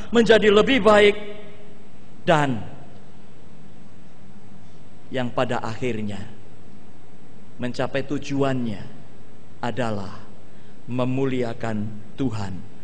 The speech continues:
di dalam kehidupan ini. Saudara-saudaraku, selamat mengakhiri tahun dua ribu enam belas, dan selamat menapaki, menyongsong tahun dua ribu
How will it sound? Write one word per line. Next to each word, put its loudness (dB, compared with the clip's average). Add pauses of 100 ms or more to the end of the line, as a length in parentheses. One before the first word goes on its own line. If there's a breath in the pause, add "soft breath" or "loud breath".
(200)
di -2
dalam 0
kehidupan -2
ini. -2 (1400)
Saudara-saudaraku, 0 (1200)
selamat 0
mengakhiri 0 (640)
tahun 0
dua 2
ribu -2
enam 0
belas, -2 (880)
dan 0
selamat 0 (480)
menapaki, 0 (880)
menyongsong 4
tahun 4
dua 6
ribu 0